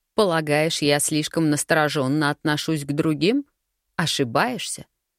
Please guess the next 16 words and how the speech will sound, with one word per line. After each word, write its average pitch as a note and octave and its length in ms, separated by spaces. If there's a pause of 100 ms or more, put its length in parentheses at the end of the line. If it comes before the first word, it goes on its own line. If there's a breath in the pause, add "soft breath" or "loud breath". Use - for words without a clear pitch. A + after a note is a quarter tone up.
(460)
Ты C#4+ 300
не C4 120
понимаешь, C4 480
что - 240
творится D#3 460
в - 80
Китае, E3+ 500
и G3 200
не F#3+ 180
умеешь F#3+ 520
бояться. F3 720 (480)
Я F3 300
очень C#3 400
беспокоюсь C3 760
о C3 60
тебе». C3+ 420